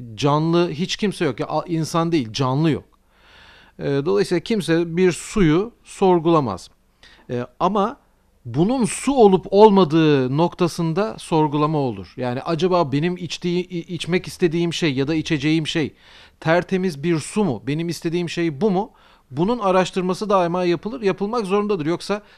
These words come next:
zehirli bir su içersiniz, ölürsünüz, hayatınızı kaybedersiniz. Mecburen yapacaksınız.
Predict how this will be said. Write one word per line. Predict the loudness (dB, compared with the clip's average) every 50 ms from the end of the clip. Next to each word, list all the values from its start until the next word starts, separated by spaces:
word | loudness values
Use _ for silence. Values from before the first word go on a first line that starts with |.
| _ -12
zehirli | -4 2 4 4 4 4 2 2 0 -4
bir | -4
su | -2 0 0
içersiniz, | 0 0 -2 -4 -4 -4 -6 -8 -8 -8 -10 -12 -18 _ -20 -20 _ _ _ 4
ölürsünüz, | 4 6 8 6 6 4 0 -6 -8 -6 -4
hayatınızı | 0 0 0 0 -2 -4 -6 -6 -6
kaybedersiniz. | -4 -2 -2 -2 -2 -4 -6 -8 -10 -10 -10 -14 -14 -10
Mecburen | -8 -6 -4 -4 -4 -2 -2 -2 -2
yapacaksınız. | -2 -4 -4 -4 -4 -4 -4 -4 -6 -8 -14 -18 -18 -20